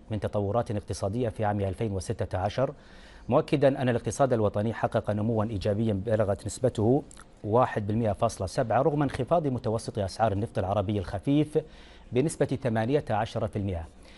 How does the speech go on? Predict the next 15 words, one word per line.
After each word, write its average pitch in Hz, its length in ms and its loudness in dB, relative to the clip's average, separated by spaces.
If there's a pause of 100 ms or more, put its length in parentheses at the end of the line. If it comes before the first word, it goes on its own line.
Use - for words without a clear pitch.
(280)
ليبلغ 117 440 4
حوالي 113 480 2
واحد 117 340 2
وأربعين 101 560 0
دولارا 110 440 2 (100)
للبرميل 117 680 0 (120)
في 110 120 -2
عام 107 180 2
ألفين 98 340 0
وستة 95 520 -4
عشر، 82 340 -10 (720)
موضحا 135 380 4
أن 131 300 2
حرص - 280 0
القيادة 123 520 2